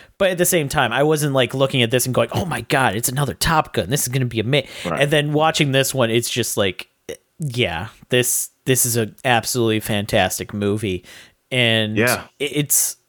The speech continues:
Speaker 1: I, I don't even wanna say that it's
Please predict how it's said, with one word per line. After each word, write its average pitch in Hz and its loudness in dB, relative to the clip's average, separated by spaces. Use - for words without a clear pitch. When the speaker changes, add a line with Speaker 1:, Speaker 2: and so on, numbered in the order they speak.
Speaker 1:
I, 135 2
I 147 2
don't 180 -2
even 208 0
wanna 147 0
say 127 -2
that 113 -2
it's - -4